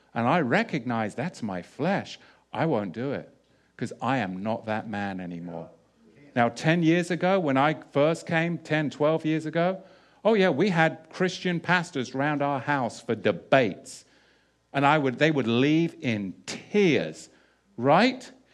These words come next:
In tears. Grown men.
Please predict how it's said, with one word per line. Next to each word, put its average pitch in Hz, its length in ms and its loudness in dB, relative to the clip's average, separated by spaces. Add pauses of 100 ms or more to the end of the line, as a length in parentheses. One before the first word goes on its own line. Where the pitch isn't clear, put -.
(180)
In 190 540 2
tears. 170 800 2 (520)
Grown 202 480 4
men. 190 400 4